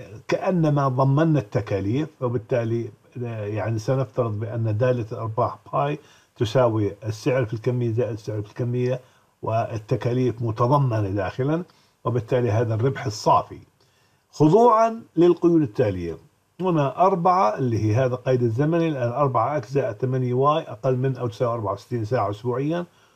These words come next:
وهنا الكم-، آه، قيد الكميات عشرين إكس زائد ثلاثين واي أقل من، آه، أو تساوي مئتين وسبعين وحدة، فهذا نسميه إحنا، آه، قيد الزمن، وهنا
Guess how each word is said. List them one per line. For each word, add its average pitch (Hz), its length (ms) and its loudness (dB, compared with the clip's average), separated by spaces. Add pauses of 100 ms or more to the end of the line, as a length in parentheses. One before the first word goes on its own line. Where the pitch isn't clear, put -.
(200)
وهنا 135 480 2
الكم-، 127 420 0
آه، 117 640 -4
قيد 143 200 4
الكميات 127 720 0
عشرين 139 420 -2
إكس 113 200 -4
زائد 113 240 0
ثلاثين 123 580 -2
واي 131 260 2
أقل 127 320 -4
من، 131 340 -2
آه، 123 200 -8
أو 120 120 -2
تساوي 113 380 -2
مئتين 107 280 -4
وسبعين 127 540 -4 (400)
وحدة، 156 420 0 (720)
فهذا 127 340 2
نسميه 123 500 -2
إحنا، 120 320 -2 (400)
آه، 101 400 -4 (100)
قيد 139 260 4
الزمن، 143 480 2
وهنا 120 420 0